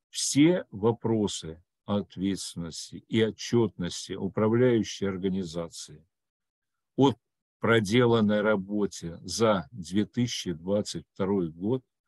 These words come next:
должны быть конкретизированы и прописаны в договоре управления многоквартирным домом. Вот на сегодня, а, когда мы говорим о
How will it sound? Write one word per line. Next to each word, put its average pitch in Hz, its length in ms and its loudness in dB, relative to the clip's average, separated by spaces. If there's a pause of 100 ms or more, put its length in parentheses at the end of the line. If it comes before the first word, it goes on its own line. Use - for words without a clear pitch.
(400)
должны 113 800 2
быть 101 480 -2
конкретизированы 104 1400 -2
и 113 140 4
прописаны 120 1000 -2
в 95 100 -8
договоре 95 880 0
управления 101 1000 -2
многоквартирным 95 1120 -6 (140)
домом. 87 480 -2 (1000)
Вот 101 140 -2
на 123 100 2
сегодня, 139 840 4
а, 95 240 -4
когда 107 360 4
мы 107 160 4
говорим 104 560 2
о 95 720 -2